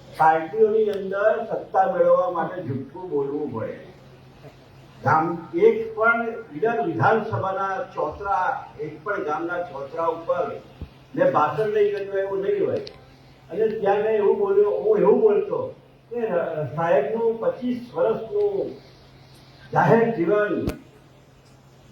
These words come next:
અહીંયા આગળ વિધાનસભા તરીકે તેઓ ઉપસ્થિત, અ, રહી અને કેટલાય હોદ્દાઓ, આરોગ્ય મંત્રી, શિક્ષણ મંત્રી, ઘણા કામો કર્યા છે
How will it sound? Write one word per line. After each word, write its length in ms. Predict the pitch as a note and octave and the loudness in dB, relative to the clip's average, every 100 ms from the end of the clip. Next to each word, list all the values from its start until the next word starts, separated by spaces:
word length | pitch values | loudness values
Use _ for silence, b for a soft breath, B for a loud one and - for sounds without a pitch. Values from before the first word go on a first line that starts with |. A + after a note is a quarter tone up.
| - | -4
અહીંયા 280 | D#3+ G#3+ A3 | 4 4 4
આગળ 580 | G#3+ A3 A3 A3 G#3+ | 2 2 2 0 -2
વિધાનસભા 720 | - B2 - A3+ A3 G3+ G3+ | -2 0 2 2 2 0 0
તરીકે 380 | G3 G3 F#3+ F#3+ | -2 -4 -8 -8
તેઓ 220 | F#3+ F3+ | -8 -6
ઉપસ્થિત, 680 | F3 E3 F3+ - G3 F#3+ F#3+ | -6 -6 -4 -4 -4 -6 -2
અ, 300 | F3 E3+ E3 | 0 0 0
રહી 220 | D3 F3+ | -2 0
અને 440 | F#3+ F#3 F#3 F3 - - - - - - - | 0 -2 -2 -4 -4 -16 -20 -20 -20 -20 -10
કેટલાય 400 | E3 - G#3 A#3 | -10 -4 0 2
હોદ્દાઓ, 560 | F#3 F#3+ F#3 F#3 F#3 F3+ | 2 -2 0 0 2 4
આરોગ્ય 500 | E3 F#3 F#3+ F#3 F#3 | 4 2 -2 -6 -8
મંત્રી, 800 | F3 E3+ E3+ F3 E3+ E3 D3 - A#2+ | -6 -10 -12 -10 -8 -8 -8 -8 -8
શિક્ષણ 420 | A#2+ - G3+ G3+ | -8 -8 -4 -2
મંત્રી, 680 | F#3+ F3 - F3+ E3 C3+ - - - - - - - - - - - - - - | -2 -6 -10 -12 -10 -12 -16 -20 -20 -20 -20 -20 -20 -20 -20 -20 -20 -20 -20 -6
ઘણા 300 | C#3+ G3+ A#3+ | 4 6 6
કામો 380 | A#3+ A3 G#3 G#3 | 4 0 -4 -4
કર્યા 360 | G3 F#3+ F#3+ F#3 | -4 -4 -4 -6
છે 220 | F3 | -4